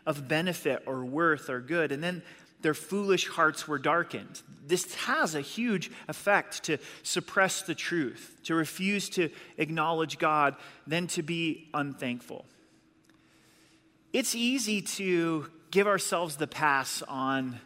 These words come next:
grumbling and complaining. I, I kind of feel like maybe one of my spiritual gifts is grumbling and complaining. There was a season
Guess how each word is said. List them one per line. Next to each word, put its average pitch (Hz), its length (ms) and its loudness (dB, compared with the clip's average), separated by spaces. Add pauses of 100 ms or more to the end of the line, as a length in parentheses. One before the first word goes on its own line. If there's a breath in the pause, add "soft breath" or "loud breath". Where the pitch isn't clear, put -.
(180)
grumbling 139 460 -2
and 120 140 -2
complaining. 110 560 -10 (1900 loud breath)
I, 151 160 2
I 170 120 2
kind 220 220 0
of 151 80 -2
feel 170 240 2
like 139 200 2
maybe 147 260 0
one 143 180 -2
of 143 60 -2
my 131 120 -2
spiritual 123 460 -6
gifts 113 340 -8
is 110 120 -12
grumbling 113 460 -10
and 113 140 -14
complaining. 110 500 -16 (2000 loud breath)
There 156 180 2
was 151 180 0
a 143 60 -6
season 156 720 -4